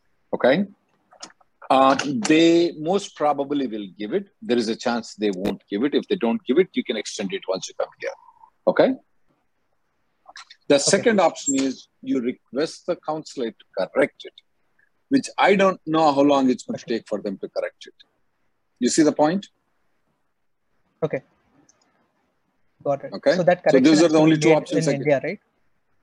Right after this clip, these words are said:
Speaker 1: The correction has to be made in India, but I don't know how the process works because there is no clear process for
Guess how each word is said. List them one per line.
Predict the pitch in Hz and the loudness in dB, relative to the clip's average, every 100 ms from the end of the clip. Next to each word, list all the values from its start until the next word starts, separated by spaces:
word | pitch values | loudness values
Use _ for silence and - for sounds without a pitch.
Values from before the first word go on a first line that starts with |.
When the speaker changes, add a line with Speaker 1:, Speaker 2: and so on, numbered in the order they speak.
| _ _ _ - | _ _ _ -10
Speaker 1:
The | 127 | -6
correction | 151 147 - | -4 -4 -4
has | 135 - | -6 -6
to | |
be | 123 | -8
made | 120 113 | -6 -6
in | 104 101 | -8 -8
India, | 95 82 69 - | -8 -10 -12 -4
but | 107 107 - - 110 | 0 0 -2 -2 2
I | 120 147 | 4 4
don't | 156 151 131 | 4 2 0
know | 143 127 131 120 | 0 2 4 2
how | 117 | 2
the | 113 - | 0 -2
process | - 120 - 139 - | -4 -4 -4 -8 -6
works | 147 143 - | -4 -4 -8
because | - 104 98 | -8 -6 -6
there | 104 | -6
is | 190 | -4
no | 254 | -6
clear | - 233 226 214 | -6 -8 -6 -4
process | 208 - - | -4 -8 -20
for | - | -16